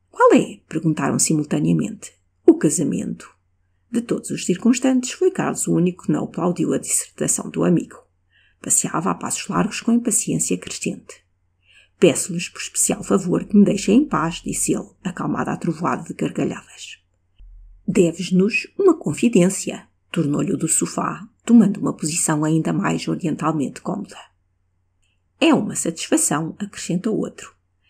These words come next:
empunhando um florete e pondo-se em posição de esgrima. Carlos nunca se sentira tão má vontade para com os seus amigos. "A coisa é fácil de explicar",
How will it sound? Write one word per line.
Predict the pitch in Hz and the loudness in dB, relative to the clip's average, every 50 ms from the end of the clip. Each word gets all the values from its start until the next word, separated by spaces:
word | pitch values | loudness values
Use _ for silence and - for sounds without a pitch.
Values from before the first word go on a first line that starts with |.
| _ _ | _ _
empunhando | - 147 - - - - - - - - | -8 -6 -6 -4 -6 -6 -6 -6 -6 -6
um | - | -8
florete | - - - 175 185 190 220 220 - - - - - _ - | -4 0 0 2 2 2 2 0 -2 -6 -14 -14 -16 _ 0
e | 247 | 0
pondo-se | 240 - - 147 147 - - 160 | 0 2 0 -2 -2 -2 -2 -2
em | 151 | -2
posição | - 160 147 143 147 - - 147 135 | -2 -4 -4 -4 -2 -2 -2 -2 -4
de | 143 - | -6 -6
esgrima. | - 160 175 185 156 - - - - - _ _ _ _ _ _ _ _ _ _ _ _ _ _ _ | -2 0 0 2 2 0 -4 -8 -14 -20 _ _ _ _ _ _ _ _ _ _ _ _ _ _ _
Carlos | - 185 160 147 147 143 143 139 - | -4 -2 -2 0 -2 -4 -4 -2 0
nunca | 156 160 170 190 | 0 2 2 2
se | 170 - - | 2 4 4
sentira | 220 240 247 240 156 151 160 156 135 | 4 4 4 4 0 -2 0 -2 -2
tão | - _ - 175 175 | -4 _ 0 2 2
má | 151 131 - | 2 0 -2
vontade | - 165 156 175 - 123 127 - - | -2 0 0 0 0 0 -2 -4 -4
para | - - 143 | -6 -6 -6
com | - - | -6 -8
os | - - - - | -8 -6 -6 -4
seus | 160 151 - 165 | -4 -2 0 0
amigos. | 175 175 - - - - - - - - _ _ _ _ _ _ _ _ _ _ _ _ _ _ _ _ _ _ _ _ _ _ _ _ _ - | 0 0 0 -2 -6 -14 -14 -14 -14 -16 _ _ _ _ _ _ _ _ _ _ _ _ _ _ _ _ _ _ _ _ _ _ _ _ _ 2
"A | 349 | 2
coisa | 339 - - 202 202 180 160 175 | 2 0 -4 -8 -4 0 0 0
é | 202 | 0
fácil | - - - - - - - | -2 -4 -6 -4 -2 -2 -2
de | - | -4
explicar", | - - - 285 294 - 170 143 170 - - | -4 -2 -2 -2 0 2 0 0 0 -4 -8